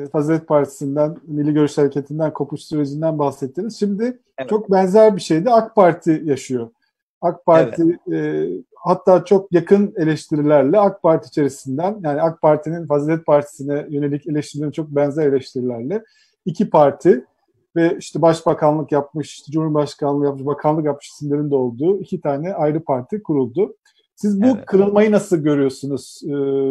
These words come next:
Speaker 1: böyle size nasıl, ne hissettiriyor? Sizin, e, yaşadığınız kırılmayla bugün yaşanan kırılma arasında benzerlikler, farklar var mı? Önce onu sormak istiyorum.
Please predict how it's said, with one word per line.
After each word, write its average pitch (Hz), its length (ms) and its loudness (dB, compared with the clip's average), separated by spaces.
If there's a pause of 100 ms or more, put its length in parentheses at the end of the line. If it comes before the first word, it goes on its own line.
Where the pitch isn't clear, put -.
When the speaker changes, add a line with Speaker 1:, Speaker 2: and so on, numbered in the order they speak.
(100)
Speaker 1:
böyle 151 420 4 (400)
size 165 260 2
nasıl, 175 340 2 (200)
ne 170 180 2
hissettiriyor? 165 600 2
Sizin, 175 440 -2 (140)
e, 175 40 -2 (260)
yaşadığınız 165 520 0
kırılmayla 175 600 4
bugün 170 140 0
yaşanan 170 400 -2
kırılma 165 320 0
arasında 165 260 0
benzerlikler, 156 640 2
farklar 160 460 4
var 165 240 6
mı? 135 220 -2 (160)
Önce 165 260 2
onu 160 120 0
sormak 139 320 -2
istiyorum. 202 460 0